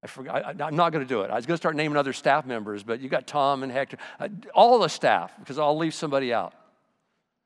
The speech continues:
We pick them because they act becomingly.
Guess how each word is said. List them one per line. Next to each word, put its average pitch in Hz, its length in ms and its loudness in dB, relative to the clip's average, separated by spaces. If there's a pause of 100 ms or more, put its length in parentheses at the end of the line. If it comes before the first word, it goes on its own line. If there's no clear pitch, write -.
(640)
We 175 180 0
pick 254 300 2
them 180 220 -2
because 170 300 -6
they 160 120 -4
act 196 240 -4
becomingly. 160 540 -8